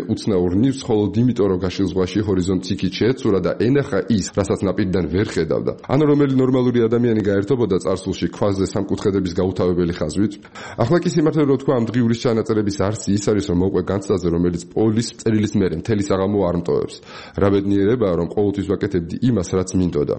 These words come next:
რაც ჩემი ინტერესი იყო და რომ ჩემი ინტერესი და საქმე ერთმანეთს ემთხვეობენ. რა ბედნიერებაა, რომ უკვე ას ოცდაშვიდი წელია, რაც ამერიკის ეროვნული გეოგრაფიული საზოგადოება ამ შერეკილებს უჭერს მხარს და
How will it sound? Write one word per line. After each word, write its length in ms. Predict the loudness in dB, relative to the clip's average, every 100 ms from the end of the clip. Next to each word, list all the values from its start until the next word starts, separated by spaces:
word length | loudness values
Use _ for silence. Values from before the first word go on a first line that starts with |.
| -2
რაც 140 | -2 0
ჩემი 240 | -2 0
ინტერესი 460 | 0 2 0 0 -2 -2
იყო 160 | -4 -2
და 100 | 0 0
რომ 80 | 0
ჩემი 220 | 0 0
ინტერესი 340 | 2 0 0 -2
და 80 | -4
საქმე 320 | -4 -4 -4 -2
ერთმანეთს 420 | -2 -2 -2 -2
ემთხვეობენ. 460 | -4 -2 -2 -2 -4 -6 -2
რა 100 | 2
ბედნიერებაა, 540 | 2 2 2 2 2 0
რომ 100 | 0 0
უკვე 100 | -2
ას 140 | 0
ოცდაშვიდი 420 | -2 -2 -2 -2
წელია, 340 | 0 0 2 0
რაც 120 | 0 0
ამერიკის 360 | 0 0 -2 0
ეროვნული 380 | 0 2 0 0
გეოგრაფიული 520 | 0 0 0 -2 -2
საზოგადოება 560 | -2 0 2 2 2 0
ამ 100 | -2
შერეკილებს 520 | 0 0 0 -4 -2
უჭერს 280 | -2 -2 -4
მხარს 280 | -2 -2 0
და 100 | -2